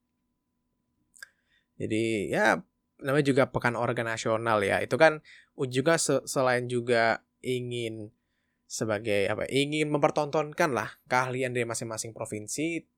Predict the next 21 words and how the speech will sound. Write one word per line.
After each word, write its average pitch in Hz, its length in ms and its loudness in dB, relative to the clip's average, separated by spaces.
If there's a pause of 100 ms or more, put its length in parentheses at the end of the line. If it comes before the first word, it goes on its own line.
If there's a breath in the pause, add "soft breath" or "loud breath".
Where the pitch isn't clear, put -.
(160)
tapi 117 240 -6
kan 131 160 -6
juga 107 240 -6
sebagai 107 400 -6
ajang 113 400 -6
mempersatukan 143 880 -8
bangsa, 117 640 -4 (240)
ya - 240 -14
kan? - 100 -16 (380 loud breath)
Karena 110 240 -4
semua 113 640 -2
nyatakan 113 400 -6
hadir 113 240 -6
di - 80 -14
sana, 131 560 2 (880)
semua 120 240 -6
berkumpul 151 480 4
di 135 80 2
Papua, 110 400 0
dan 117 160 -2
semoga 139 720 -6